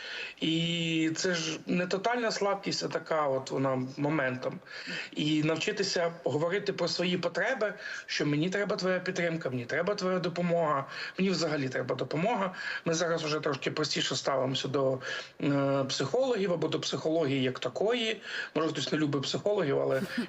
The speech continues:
він точно ви-, визнає в тому, що, е, ну, психіка — це важлива складова. І, е, ми міняємося, адаптуємося, наш мозок, е, все-таки пластичний, і він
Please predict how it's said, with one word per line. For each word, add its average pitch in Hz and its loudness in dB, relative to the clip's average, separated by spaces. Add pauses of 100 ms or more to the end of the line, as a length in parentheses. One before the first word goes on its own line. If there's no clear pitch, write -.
він 131 2
точно 139 0 (160)
ви-, 143 0
визнає 151 2
в 190 -2
тому, 170 0
що, 139 0 (380)
е, 139 2 (320)
ну, 156 2
психіка — 196 -2
це 151 -2
важлива 151 2
складова. 139 0 (560)
І, 156 4
е, 147 4
ми 170 2
міняємося, 226 2
адаптуємося, 196 0 (320)
наш - 0
мозок, 165 0 (240)
е, 135 2
все-таки 143 -2
пластичний, 220 0
і 175 0
він 160 2